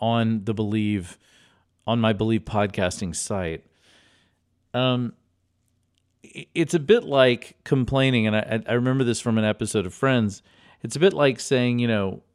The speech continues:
my wallet's too small for all my fifties, and my diamond shoes are too tight.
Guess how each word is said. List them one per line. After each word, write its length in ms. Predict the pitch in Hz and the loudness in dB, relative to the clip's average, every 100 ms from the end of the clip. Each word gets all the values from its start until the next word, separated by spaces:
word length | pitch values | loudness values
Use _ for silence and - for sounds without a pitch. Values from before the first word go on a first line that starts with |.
| - | -4
my 160 | 123 | 0
wallet's 380 | 123 127 135 110 | 4 6 6 4
too 180 | - 147 | 2 2
small 380 | 123 135 123 113 | 2 0 0 0
for 160 | - | 2
all 80 | 117 | 2
my 160 | 107 104 | 2 0
fifties, 580 | - 147 - 120 101 - | 0 -2 0 -2 -2 -4
and 100 | 127 | -2
my 120 | 135 135 | 2 2
diamond 360 | 127 123 110 | 2 2 0
shoes 320 | - 151 151 | 0 0 0
are 60 | 117 | -2
too 180 | 80 90 | -6 -10
tight. 340 | - 71 - | -6 -6 -8